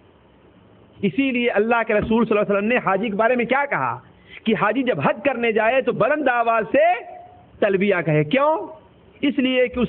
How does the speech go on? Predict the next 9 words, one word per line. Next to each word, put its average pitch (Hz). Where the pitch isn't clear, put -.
کی 226
تلبیہ 233
کی 226
آواز 214
جس 254
مخلوق 339
تک 349
پہنچے 311
گی، 147